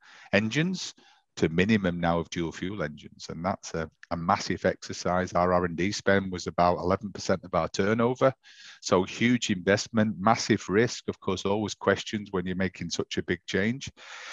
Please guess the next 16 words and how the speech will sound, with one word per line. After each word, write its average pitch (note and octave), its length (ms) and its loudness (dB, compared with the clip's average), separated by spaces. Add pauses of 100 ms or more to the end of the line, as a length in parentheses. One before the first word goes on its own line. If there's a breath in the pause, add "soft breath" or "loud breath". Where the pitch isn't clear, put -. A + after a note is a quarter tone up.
(140 loud breath)
and G2+ 120 8
also A#2+ 260 6
change A2+ 360 4
the G#2 100 4
organization G2+ 800 0
fundamentally A2 720 -2
as - 120 -6
well G#2+ 140 2
to - 100 -14
give - 160 -6
much - 240 -8
more F#2+ 340 0
strength G2+ 520 2
outside A#2+ 480 2
of A2+ 100 -2
Germany, A#2+ 500 -2